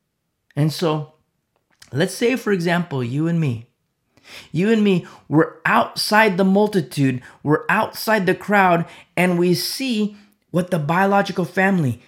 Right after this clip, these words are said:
we see that, wow, they think Jesus is crazy. But now they also know that the crowds can be dangerous. And so,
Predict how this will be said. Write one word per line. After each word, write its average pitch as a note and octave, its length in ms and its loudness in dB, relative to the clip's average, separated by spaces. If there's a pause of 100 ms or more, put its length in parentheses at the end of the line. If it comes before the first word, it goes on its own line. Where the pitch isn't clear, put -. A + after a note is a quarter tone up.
(120)
we F3 300 0
see A#3+ 320 -4
that, - 380 -4
wow, D3+ 160 -10
they D3+ 140 -4
think E3 300 -4
Jesus E3 380 -4
is G#2+ 160 -10
crazy. E3 680 -6 (1080)
But E3 180 2
now G#3+ 320 4
they F#3+ 180 4
also A3 520 2
know D3+ 320 2
that D3 200 0
the C3+ 80 -6
crowds - 440 0
can D3 160 -2
be B2+ 120 0
dangerous. D#3 640 -2
And C3 160 -2
so, D3+ 320 0